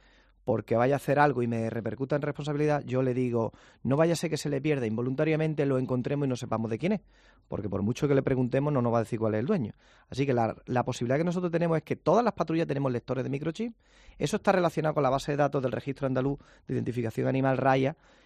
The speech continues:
Nosotros podemos contactar con el dueño y hacerle entrega de su animal. Ya no solo por exigir responsabilidades,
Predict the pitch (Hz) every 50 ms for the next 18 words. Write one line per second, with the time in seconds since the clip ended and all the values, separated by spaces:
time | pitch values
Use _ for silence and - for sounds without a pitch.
0 | _ _ _ _ 143 131 120 147 156 180 - - 175 175 185 180 175 - - 175
1 | 165 156 147 160 - - 208 175 156 170 165 175 170 160 170 170 180 185 175 151
2 | - - 151 160 180 170 143 151 139 127 120 117 110 - 120 104 104 98 101 127
3 | 202 117 - - _ _ _ _ _ - - - 127 147 135 - 123 113 110 107
4 | 107 110 - 104 - 110 - 110 - 110 98 107 101 107 120 135 135 120 104